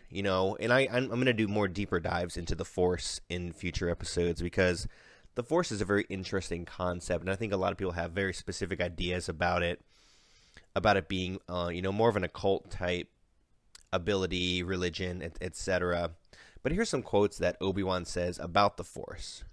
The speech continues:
Quote, "Let me say s-, let me say simply that the Force is something a Jedi must deal with.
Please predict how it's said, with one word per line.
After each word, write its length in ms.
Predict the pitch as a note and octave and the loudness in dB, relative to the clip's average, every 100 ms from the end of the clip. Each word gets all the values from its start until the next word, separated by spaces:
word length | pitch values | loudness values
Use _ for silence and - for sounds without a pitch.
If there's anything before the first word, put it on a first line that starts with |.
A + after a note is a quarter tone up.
| - | -2
Quote, 360 | - G#2+ G2+ _ _ _ _ _ _ _ _ _ _ _ _ _ _ _ _ | 6 8 6 _ _ _ _ _ _ _ _ _ _ _ _ _ _ _ _
"Let 180 | - E3 | 2 4
me 120 | A#3 | 2
say 340 | - - B2+ B2 | 0 4 6 6
s-, 260 | - - _ _ | 0 -10 _ _
let 120 | - D3+ | 0 2
me 100 | F3+ | 4
say 180 | C3+ | 4
simply 600 | A#2 - A#2+ F#2+ F#2 F2 - _ | 4 4 2 4 2 2 -2 _
that 160 | G2+ - | 0 2
the 80 | G#2 | 2
Force 360 | - D3+ D#3+ | 6 6 6
is 80 | G2+ | 2
something 340 | - G#2+ G#2 | 2 2 2
a 40 | F#2 | 0
Jedi 340 | E2+ G2 G2 | 6 6 6
must 240 | F2+ F2 - | 4 0 -2
deal 220 | F2 E2+ | -4 -4
with. 320 | - - - | -6 -8 -10